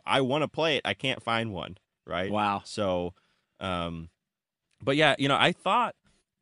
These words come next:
Speaker 1: a little piece of me thought, "Oh, everyone's gonna be inside. They're gonna be on the internet. We'll probably see a spike in traffic." That was not the case for us. We saw a downturn, and I, I think maybe it was because people were checking our stuff while they're at work,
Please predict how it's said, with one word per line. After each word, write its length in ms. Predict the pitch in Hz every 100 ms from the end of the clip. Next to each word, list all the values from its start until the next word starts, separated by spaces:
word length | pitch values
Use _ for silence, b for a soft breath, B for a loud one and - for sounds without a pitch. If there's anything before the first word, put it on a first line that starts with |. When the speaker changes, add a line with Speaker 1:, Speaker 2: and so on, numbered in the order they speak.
| -
Speaker 1:
a 60 | 147
little 200 | 190 247
piece 220 | 247 240
of 40 | 208
me 80 |
thought, 320 | 185 165 160 -
"Oh, 380 | 226 220 131 82 _ _ _ _ _ -
everyone's 360 | 170 190 175
gonna 140 | 170 160
be 80 | 160
inside. 580 | 143 165 165 143 87 101
They're 120 | 120
gonna 100 | 131
be 80 | 131
on 80 | 131
the 60 |
internet. 380 | 151 156 101 92 _ _
We'll 140 | 127
probably 240 | 131 180 160
see 140 | 160
a 40 | 151
spike 320 | - 151 -
in 60 |
traffic." 560 | 113 127 147 - - _ _ _ _ _ _ -
That 160 | 90
was 120 | 156 123
not 140 | 139
the 60 | 101
case 220 | 113 107
for 160 | 90
us. 200 | 92 -
We 80 | 95
saw 180 | 95 127
a 40 | 95
downturn, 680 | 82 101 123 92 82 80 82 _ _ _ _ _ -
and 140 | 113
I, 100 | 110 - _ _ _ _ -
I 120 | 117
think 320 | - 196 202
maybe 460 | 123 123 151 175 175
it 20 |
was 100 | 175
because 240 | - - 147
people 240 | 180 -
were 80 | 131
checking 480 | - 151 156 151 139 -
our 100 | 120
stuff 340 | - 127 139
while 120 | 113 107
they're 140 | 101
at 180 | 117 -
work, 400 | 95 151 -